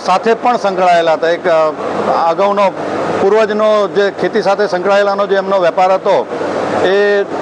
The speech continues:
યાદ રાખીને અમે બધા મિત્રો ભેગા થયા અને એક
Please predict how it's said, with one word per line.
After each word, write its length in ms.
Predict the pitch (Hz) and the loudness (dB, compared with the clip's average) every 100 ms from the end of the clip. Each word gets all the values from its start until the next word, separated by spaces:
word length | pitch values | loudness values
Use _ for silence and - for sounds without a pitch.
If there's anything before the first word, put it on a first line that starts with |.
| - 160 | -4 0
યાદ 260 | 170 196 190 | 2 2 2
રાખીને 320 | 190 190 208 | 2 0 -2
અમે 120 | 202 | 0
બધા 220 | 196 196 | 0 0
મિત્રો 320 | 180 151 151 | 0 -2 0
ભેગા 280 | 147 147 175 | 0 2 2
થયા 260 | 147 147 185 - - - - | 2 0 0 -4 -6 -6 -2
અને 200 | 170 | -2
એક 60 | 208 | 0